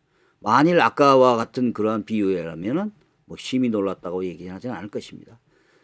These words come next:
자, 제자들이 듣고 심히 놀라가로되 "그런즉 누가 구원을 얻으리입니까?" 이렇게 얘기를 한 것이죠. 자, 이 성경을 보시면은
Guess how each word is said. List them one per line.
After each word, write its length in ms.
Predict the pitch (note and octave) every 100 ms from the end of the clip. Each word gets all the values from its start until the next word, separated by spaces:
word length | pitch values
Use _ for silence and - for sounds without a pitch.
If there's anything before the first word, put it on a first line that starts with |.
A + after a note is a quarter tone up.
| -
자, 120 | F#2+
제자들이 540 | - A#2 C3+ B2+ C3+
듣고 280 | A#2 B2 D3
심히 380 | C3+ - F#3 F3
놀라가로되 640 | D3+ C#3 A2+ F#2 E2 E2+ -
"그런즉 580 | A2+ A2 G2 G2 F#2
누가 460 | F#2 D#3 G3+ G#3+ G#3
구원을 420 | D#3 F3 E3 D#3
얻으리입니까?" 1080 | C3+ A#2 A2 G2 F#2+ - - F2 D#2+ E2 _
이렇게 380 | A2+ B2+ - D#3
얘기를 360 | C#3 A#2 B2 G2+
한 120 | G2
것이죠. 480 | F2+ - - G#2 F3 _ _ _ _ _ _ _ _ _ _ _ _ - - - _ _ _ _
자, 140 | - A2
이 220 | C3+ C#3+
성경을 840 | - D3 D3 C#3+ C#3 C#3 C#3 C#3
보시면은 920 | A2+ G#2+ - C3 G#2 E2+ F#2 E2+ D#2